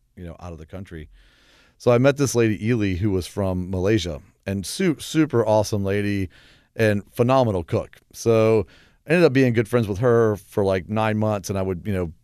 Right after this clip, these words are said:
you know, t-, you know, do work at her house, paint a fence, do, you know, just the odds and ends, and I would cook lunch, like, three hours a week with her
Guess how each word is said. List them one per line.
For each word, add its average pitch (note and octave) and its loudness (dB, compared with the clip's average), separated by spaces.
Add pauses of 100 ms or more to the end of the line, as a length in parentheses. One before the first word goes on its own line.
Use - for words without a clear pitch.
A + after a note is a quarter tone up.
(120)
you G#2+ -2
know, E2 -6 (380)
t-, - -16
you A#2 -6
know, G2 0 (420)
do C3 0
work A2+ 2
at G#2+ 0
her G2 -2
house, F2 -4
paint G#2+ -6
a F#2+ -4
fence, F#2+ -6 (480)
do, A2 0
you A#2 2
know, A2 4
just G#2 -4
the A2+ -2
odds G#2+ 2
and G#2 -2
ends, A2 0
and F#2 -4
I F#2 -2
would F2 -4
cook G2+ -4
lunch, F2+ -8
like, E2 -8
three F#2 -4
hours F2 -4
a F#2 -10
week G2 -4
with D#2+ -10
her D2+ -12